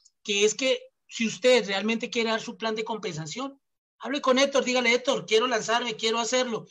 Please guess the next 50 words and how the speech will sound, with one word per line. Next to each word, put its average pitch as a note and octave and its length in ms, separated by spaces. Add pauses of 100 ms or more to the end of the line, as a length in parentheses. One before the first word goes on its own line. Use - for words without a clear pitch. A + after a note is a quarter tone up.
(140)
quiero B3 220
aprender, A#3 640 (160)
porque G#3 280
yo G3+ 120
tengo A#3+ 240
mi A#3+ 100
equipo A3 340
y - 20
en A3 60
un G#3 80
momento A3+ 340
lo A3 80
voy G3 160
a A3 100
tener, A3 380 (240)
entonces G3 420 (220)
quiero A#3 180
aprender G3+ 340
cómo A3+ 240
se G#3 160
hace, G#3+ 280
cómo G#3+ 240
me, F#3 200 (140)
cómo A#3 240
me G#3 140
siento, B3 440
quiero A#3 360
todo C#4+ 220
eso". C4 380 (280)
Entonces, A#3+ 280
aprovechen A3 600
ese B3+ 160
espacio, B3 360
mis F#3+ 160
amigos. F3 400 (200)
Ese G#3+ 240
es A#3 40
el A#3 120
espacio G3+ 320
de G#3+ 80
las F#3+ 100
cuatro G#3 240
de A3+ 40
la G#3 60
tarde. A3+ 200 (100)
Y A3+ 140
pregunten F4 580
lo D#4+ 80
que A#3+ 160
quieran. D4+ 220